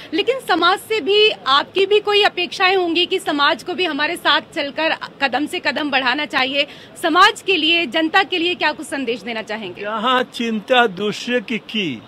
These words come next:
Speaker 1: हाँ।
Speaker 2: तो फिर आपका काम गया।
Speaker 1: जी।
Speaker 2: हाँ, तो वो होने का नहीं है
Speaker 1: हाँ।
Speaker 2: कि दूसरा करेगा तो मैं करूँगा।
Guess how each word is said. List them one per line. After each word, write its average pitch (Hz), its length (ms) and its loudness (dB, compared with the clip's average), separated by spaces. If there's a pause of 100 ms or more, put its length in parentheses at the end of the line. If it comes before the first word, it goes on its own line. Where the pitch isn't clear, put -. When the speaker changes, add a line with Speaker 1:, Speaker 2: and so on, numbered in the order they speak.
(140)
Speaker 1:
हाँ। - 180 -20 (760)
Speaker 2:
तो 220 120 0
फिर 226 260 2
आपका 196 420 2
काम 170 360 0
गया। 113 280 -6 (360)
Speaker 1:
जी। 269 100 -16 (180)
Speaker 2:
हाँ, 160 340 -6 (760)
तो 196 100 0
वो 226 100 6
होने 202 300 4
का 196 160 2
नहीं 131 340 -4
है 107 160 -12
Speaker 1:
हाँ। - 300 -20 (240)
Speaker 2:
कि 202 140 -2
दूसरा 185 400 0
करेगा 196 480 -2
तो 170 160 -8
मैं 147 200 -4
करूँगा। 160 540 -8